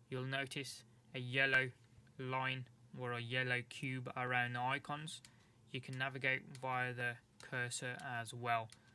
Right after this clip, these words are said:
So once you're over the apps icon or any icon that you want to go into, press the enter key. And it just goes in as you would normally expect, and use the arrow keys to navigate as well. I'm just gonna quickly load up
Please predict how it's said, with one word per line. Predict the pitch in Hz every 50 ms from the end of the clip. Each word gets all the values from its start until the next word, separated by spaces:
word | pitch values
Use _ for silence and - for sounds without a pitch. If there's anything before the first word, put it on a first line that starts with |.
| - - - -
So | - - 131
once | 127 147 143 -
you're | 160 143
over | 147 151 135 143 143
the | 143 139
apps | 135 - 147 151 147 - - -
icon | 139 139 139 135 - 139 135
or | 127 131
any | 151 156 147 139
icon | 131 135 131 - 143 135
that | 131 131
you | 120
want | 127 131
to | 127 123
go | 135 139
into, | 143 - - 143 139
press | - - 143 131
the | - - -
enter | 143 143 - - -
key. | - 160 156 160 - - - - - - - - - - - - - - - - - - - - - - -
And | 139 127 127
it | 123 120
just | - 131 - -
goes | - 135 127 123 117 123
in | 120 123 120 - -
as | 131 123 120 113 120
you | 123 120
would | 117 123 117 127
normally | 127 123 120 117 120 117 117 117
expect, | 117 - - - - - - 120 117 - - -
and | - 123 123 120
use | 120 117
the | 131 -
arrow | 123 123 120 120 120
keys | - - 131 120 120 120 - - -
to | - 127 120 113 - - - - - - - - _ -
navigate | 123 123 123 123 120 117 113 123 113 - 120 117 117 120 - -
as | 117 113 117
well. | 113 117 113 113 110 - - - - - - - - - - - - - -
I'm | - 139 143
just | 160 160 -
gonna | - 156 143
quickly | 127 - 147 - - 139 135
load | 131 131 131 131 131
up | 127 -